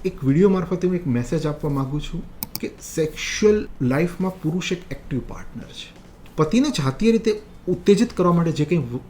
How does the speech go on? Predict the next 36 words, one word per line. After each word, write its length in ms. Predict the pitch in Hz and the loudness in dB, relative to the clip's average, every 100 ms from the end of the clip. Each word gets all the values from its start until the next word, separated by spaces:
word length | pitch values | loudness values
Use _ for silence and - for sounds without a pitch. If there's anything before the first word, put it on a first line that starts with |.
| - | -4
જરૂરી 280 | 123 147 202 | 4 6 8
વસ્તુઓ 420 | 170 - - 156 | 6 2 0 0
છે, 160 | - 135 | 0 -2
જેમ 160 | 135 | 0
કે 120 | 135 | 0
વસ્ત્રોનું 480 | 131 113 - 143 143 | -2 -2 0 0 0
સિલેક્શન 520 | 139 123 127 - 127 | 0 -2 -2 0 -2
છે, 260 | 120 117 113 113 - - - | -2 -2 -4 -6 -14 -12 0
શરીરની 360 | 135 139 139 | 4 4 4
માવજત 360 | 127 120 117 123 | 4 2 0 -2
છે, 380 | - 120 110 101 | -4 -4 -4 -4
વાળની 380 | 107 120 147 | -2 0 2
માવજત 460 | 135 120 117 120 117 | 2 2 0 -2 -4
છે, 300 | - 113 110 113 - | -4 -6 -6 -8 -10
કે 100 | - | -6
કંઈ 320 | 202 196 196 - - | 2 4 4 0 0
રૂમની 500 | 151 170 185 185 190 - | 6 8 10 10 8 4
વ્યવસ્થા 560 | 139 151 147 - 143 131 | 2 2 0 -6 -4 -2
છે, 380 | - 123 113 | -2 -2 -2
કે 220 | 117 - - | -4 -8 0
એ 140 | 151 | 2
વખતે 380 | 156 156 - 156 | 2 -2 -4 -4
કોઈ 260 | - 151 147 - - | 0 0 0 -8 -2
શાંત 320 | 131 131 131 - | 0 0 -2 -2
વાતાવરણ 480 | 123 123 117 120 117 | -4 -2 0 0 0
રહે, 380 | 110 110 113 - - - | -2 -2 -4 -8 -12 -2
શક્ય 360 | - 185 202 | 0 2 6
હોય 180 | 170 160 | 8 8
તો 140 | 156 | 4
એ 100 | 160 | 2
રૂમમાં 400 | 143 139 151 151 | 4 4 2 2
એર 120 | 131 131 | 0 -2
કન્ડિશનર 640 | 135 131 131 127 127 117 | 0 2 2 0 0 -2
હોય, 340 | 110 110 107 | -4 -6 -8
કે 140 | 110 120 | -8 -8
કોઈ 280 | - 123 | -2 -2